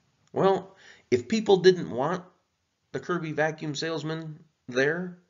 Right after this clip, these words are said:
they kept their door locked. I don't know how many people I saw peeking through the curtains of their windows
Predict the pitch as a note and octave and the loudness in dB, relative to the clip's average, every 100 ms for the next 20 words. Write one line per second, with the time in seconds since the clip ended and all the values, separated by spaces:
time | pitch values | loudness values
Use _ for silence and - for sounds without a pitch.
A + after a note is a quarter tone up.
0 | _ _ _ _ _ G2+ G3+ G3 A#2 A#2 | _ _ _ _ _ -6 -4 -4 -4 0
1 | F#3 D3+ F#2+ D2+ - _ _ - G3 E3+ | 2 2 0 -6 -10 _ _ -4 -4 -2
2 | A#2+ F#3 F#3+ B2 B2 - G2+ A2+ - F3+ | -4 -4 -2 -4 -4 -6 -6 -4 -4 -2
3 | C3+ A2+ - - - - - G#3 - D3+ | -2 -4 -8 -20 -20 -18 -8 -6 -4 -4
4 | - D#3 B2+ G3+ G3 G#2 A#2 B2+ - _ | -4 -4 -2 0 0 -2 -8 -8 -12 _
5 | _ _ _ C#3 B2+ B2 G3+ F#3+ F2+ - | _ _ _ 0 4 4 4 0 -4 -8
6 | - | -14